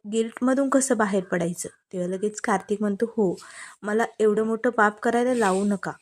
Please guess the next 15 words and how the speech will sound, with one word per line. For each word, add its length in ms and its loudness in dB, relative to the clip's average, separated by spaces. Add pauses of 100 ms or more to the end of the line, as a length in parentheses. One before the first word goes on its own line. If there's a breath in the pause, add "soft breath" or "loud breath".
(160)
तुमच्या 320 -4
आईवडिलांनी 560 -2
खूप 260 -2
कष्टाने, 540 0 (220)
प्रेमाने 520 -2 (100)
हे 160 -4
दागिने 520 0
तुमच्यासाठी 560 -2
केलेत, 400 0 (440 loud breath)
ते 80 0
माझ्यासाठी 680 0
तुम्ही 200 2
असे 200 -2
विकू 300 -2
नका." 280 0